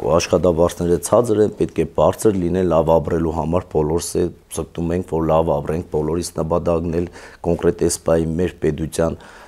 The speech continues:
ը, ոտքի կանգնեցնելն է, ու այս դեպքում հենց հեղափոխությունից հետո կարծում եմ, ը, հեղափոխական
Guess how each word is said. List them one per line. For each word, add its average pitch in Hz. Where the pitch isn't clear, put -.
ը, 78
ոտքի 80
կանգնեցնելն 92
է, 123
ու 104
այս 113
դեպքում 113
հենց 104
հեղափոխությունից 104
հետո 110
կարծում 95
եմ, 110
ը, 82
հեղափոխական 90